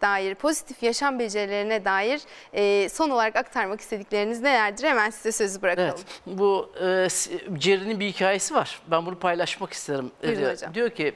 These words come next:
Speaker 2: e, seminerlerde hep anlatırım. Jerry diyor, etrafındakilerin çok sevdiği insanlardan biriydi. Keyfi her zaman yerindeydi. Her zaman söyleyecek olumlu bir söz bulurdu. Hatta bazen etrafındaki insanları çıldırtırdı. "Bu adam nasıl bu kadar iyimser olabiliyor?" diye. Birisi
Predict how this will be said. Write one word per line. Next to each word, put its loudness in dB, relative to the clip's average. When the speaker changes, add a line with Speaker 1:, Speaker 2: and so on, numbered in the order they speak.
Speaker 2:
e, 0
seminerlerde -2
hep -12
anlatırım. -4
Jerry 0
diyor, 2
etrafındakilerin -2
çok -10
sevdiği -4
insanlardan -4
biriydi. -8
Keyfi 0
her 2
zaman 0
yerindeydi. -4
Her 0
zaman -2
söyleyecek -8
olumlu -6
bir -10
söz -4
bulurdu. -2
Hatta 0
bazen 0
etrafındaki -2
insanları -2
çıldırtırdı. -2
"Bu -2
adam -2
nasıl -6
bu -10
kadar -4
iyimser 0
olabiliyor?" 0
diye. -8
Birisi 0